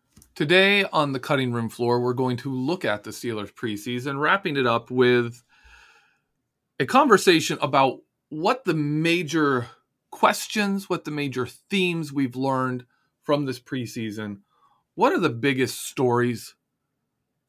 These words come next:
for this Pittsburgh Steelers team? Looking at the tape, looking at all the different players, what stands out? And that's what we're gonna talk about today. I wanna start with the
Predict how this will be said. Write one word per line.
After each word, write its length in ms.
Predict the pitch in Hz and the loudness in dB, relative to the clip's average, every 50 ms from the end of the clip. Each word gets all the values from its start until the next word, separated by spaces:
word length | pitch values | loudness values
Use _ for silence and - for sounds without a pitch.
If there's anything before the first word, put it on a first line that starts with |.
| _ | _
for 320 | - - 165 170 196 214 190 | -8 -2 4 4 6 6 6
this 160 | 160 147 - | 2 0 -2
Pittsburgh 460 | - - 156 131 - - 131 127 117 | -2 -2 -4 -4 -2 -4 -4 -4 -4
Steelers 440 | - - 135 123 113 113 113 110 - | -4 -4 -2 -2 -2 -2 -6 -8 -12
team? 360 | - - - 117 98 95 - _ _ _ _ _ _ _ _ _ _ _ _ _ _ _ _ _ _ _ _ _ _ _ _ | -14 -12 -12 -12 -12 -12 -16 _ _ _ _ _ _ _ _ _ _ _ _ _ _ _ _ _ _ _ _ _ _ _ _
Looking 400 | - 143 147 180 185 - 202 185 | -4 -2 0 0 0 0 -2 -2
at 100 | 170 - | -2 -2
the 80 | - 127 | -6 -10
tape, 460 | - - - 143 131 123 123 123 - | -12 -6 0 4 4 4 4 2 0
looking 360 | 117 123 123 123 170 147 135 | -2 -2 -2 -2 -4 -4 -2
at 180 | 139 135 131 123 - _ - _ _ _ _ _ _ _ | 0 -2 -2 -2 -6 _ -20 _ _ _ _ _ _ _
all 220 | _ 175 180 180 180 | _ 2 2 4 2
the 100 | 165 160 | 2 0
different 340 | 147 147 - - 135 127 - | -2 -4 -4 -6 -8 -8 -2
players, 520 | - 139 139 139 135 131 127 123 120 - _ _ _ _ _ _ _ _ _ _ _ _ | 0 2 2 2 2 2 0 -2 -4 -10 _ _ _ _ _ _ _ _ _ _ _ _
what 300 | - 123 135 185 214 208 | -10 0 2 2 2 2
stands 440 | - - - 175 151 139 131 123 113 | -2 -4 -2 0 0 0 0 -2 -2
out? 340 | 113 98 98 - _ - _ _ _ _ _ _ _ _ _ _ _ _ _ _ _ _ _ _ _ _ _ _ _ _ _ _ _ _ - - - _ - | -4 -4 -6 -10 _ -20 _ _ _ _ _ _ _ _ _ _ _ _ _ _ _ _ _ _ _ _ _ _ _ _ _ _ _ _ -16 -16 -16 _ -20
And 100 | 143 127 | -8 0
that's 220 | 123 151 170 - | 0 0 0 2
what 60 | 226 | 0
we're 80 | 202 190 | 0 0
gonna 120 | 190 170 | 0 -2
talk 280 | 139 156 143 135 123 - | 0 0 -2 -2 -2 -4
about 240 | 127 120 117 107 - | -4 -4 -4 -4 -6
today. 380 | 120 - 104 104 101 95 - _ _ _ _ _ _ _ _ _ _ _ _ - | -10 -8 -8 -8 -8 -10 -14 _ _ _ _ _ _ _ _ _ _ _ _ -4
I 60 | 147 | 0
wanna 160 | 165 220 233 | 0 0 0
start 480 | - - - - 240 240 254 262 - - - | -2 -4 0 4 6 6 6 4 2 -2 -8
with 260 | - 165 160 160 147 | -4 0 0 0 0
the 160 | 139 151 143 | 0 -2 -2